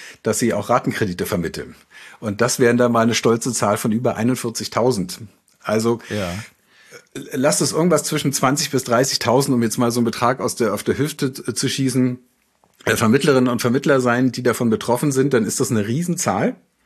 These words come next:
Speaker 1: Und, ähm, was mir da eben Sorge macht, ist jetzt, äh, die, die, die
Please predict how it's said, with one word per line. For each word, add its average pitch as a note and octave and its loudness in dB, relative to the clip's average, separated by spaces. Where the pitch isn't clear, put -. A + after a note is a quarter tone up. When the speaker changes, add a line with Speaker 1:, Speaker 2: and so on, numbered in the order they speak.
Speaker 1:
Und, A#2+ 0
ähm, G#2+ 2
was - -2
mir A2+ 2
da E3 6
eben A#2+ 2
Sorge G#2+ 4
macht, C#3+ 0
ist C3 -2
jetzt, - -2
äh, G2+ -8
die, F#2+ -4
die, F#2+ -2
die F2+ -2